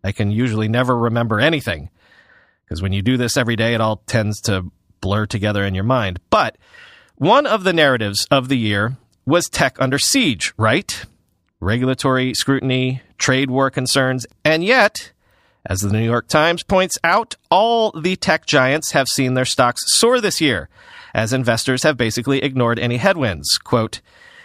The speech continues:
"This year, the S and P five hundred tech sector is up more than forty percent, handily outpacing the twenty-five percent gain for the benchmark index overall, which is itself the third best annual return of the past two decades.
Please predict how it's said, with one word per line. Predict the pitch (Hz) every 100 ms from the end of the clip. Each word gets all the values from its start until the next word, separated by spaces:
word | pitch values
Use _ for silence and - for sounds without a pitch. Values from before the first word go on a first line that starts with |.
| _ -
"This | 131 226 -
year, | 226 233 170
the | 135
S | -
and | 180
P | 185
five | 170 165
hundred | 170 170 147
tech | - 220
sector | - 170 -
is | 156 147
up | 151
more | 156 151
than | 143
forty | - 175 156
percent, | - 139 - 196 -
handily | - 196 233 247 233
outpacing | 175 - 175 180 160
the | 143
twenty-five | 131 170 185 165 156
percent | 151 147 127
gain | 139 135
for | 139
the | 123
benchmark | 123 131 - 131 127
index | 131 120 120 -
overall, | 120 110 151 175 151 _ - - -
which | 175 202
is | 214 202 190
itself | 185 - - 151 165 _
the | 135
third | - 151 143 139
best | 131 127 - -
annual | 123 123 123
return | 123 - 120 120
of | 123
the | 117
past | - 113 104 -
two | 117
decades. | 113 196 - 127 87 - -